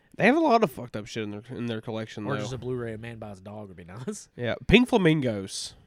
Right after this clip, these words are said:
Speaker 2: Did they not put out Pink
Speaker 1: Mm-mm,
Speaker 2: Flamingos?
Speaker 1: not yet.
Speaker 2: That's the one they haven't got, huh?
Speaker 1: Yeah, they've put out almost everything else.
Speaker 2: Desperate
Speaker 1: besi-
Speaker 2: Living?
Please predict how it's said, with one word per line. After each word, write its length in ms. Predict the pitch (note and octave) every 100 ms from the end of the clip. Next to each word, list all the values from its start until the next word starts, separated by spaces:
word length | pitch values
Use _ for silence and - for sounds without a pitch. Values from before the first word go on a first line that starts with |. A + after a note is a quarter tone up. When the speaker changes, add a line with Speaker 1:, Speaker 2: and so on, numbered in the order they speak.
| _ - C3+
Speaker 2:
Did 160 | D#3
they 80 | G#3+
not 160 | D#4 F#4
put 100 | F#4
out 100 | G4
Pink 140 | F#4+ F4+
Speaker 1:
Mm-mm, 60 |
Speaker 2:
Flamingos? 380 | F#4+ G4 G4+ F4+
Speaker 1:
not 160 | A2+ A#2+
yet. 240 | C#3 - -
Speaker 2:
That's 220 | - C3+
the 80 | C#3
one 120 | C#3
they 100 | C3
haven't 180 | C3 A#2+
got, 220 | A#2+ G2 G2
huh? 100 | G#2+ - _
Speaker 1:
Yeah, 100 | -
they've 180 | A2 A#2+
put 160 | - D#3
out 300 | C#3+ A#2 - _ _ _ -
almost 680 | F#3+ A#3+ D4 B3 F#3+ D3 -
everything 720 | C#3 C3 B2 - A2+ A2 G#2+
else. 520 | G#2 A2 - - -
Speaker 2:
Desperate 400 | D3 C#3 C#3+ B2+
Speaker 1:
besi- 20 | A#2+
Speaker 2:
Living? 360 | D#3 G#3 A3